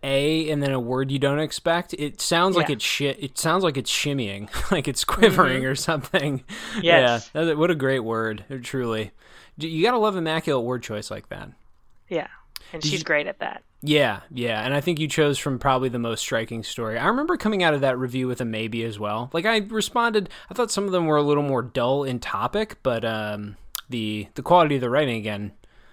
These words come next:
Speaker 1: yeah, quite high. You can't really argue with a master.
Speaker 2: Yeah.
Speaker 1: That's
Speaker 2: She's
Speaker 1: great.
Speaker 2: amazing.
Speaker 1: Cool. Any other final thoughts you wanna sell the people on Kate Chopin?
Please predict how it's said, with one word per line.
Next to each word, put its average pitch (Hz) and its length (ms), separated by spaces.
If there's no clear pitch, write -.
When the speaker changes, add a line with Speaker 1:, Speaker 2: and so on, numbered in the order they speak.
Speaker 1:
yeah, 107 100
quite 135 300
high. 117 320
You - 140
can't 123 180
really 113 160
argue 120 260
with 117 120
a 117 60
master. 113 540
Speaker 2:
Yeah. 160 220
Speaker 1:
That's 117 200
Speaker 2:
She's 113 100
Speaker 1:
great. 104 160
Speaker 2:
amazing. - 320
Speaker 1:
Cool. 113 300
Any 156 240
other 143 140
final 143 280
thoughts 139 320
you 139 60
wanna 127 140
sell 131 200
the 127 80
people 135 300
on 131 160
Kate 135 220
Chopin? 131 560